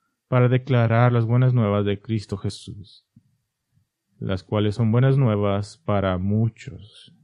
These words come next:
todos, incluso los enemigos. De hecho, amén. Este capítulo relata la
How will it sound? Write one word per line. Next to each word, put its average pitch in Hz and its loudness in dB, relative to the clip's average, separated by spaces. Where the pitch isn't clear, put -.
todos, 98 -2
incluso 127 -2
los 113 -2
enemigos. 87 -6
De 92 -8
hecho, - -16
amén. 87 -8
Este 131 0
capítulo 143 4
relata 107 -2
la 110 0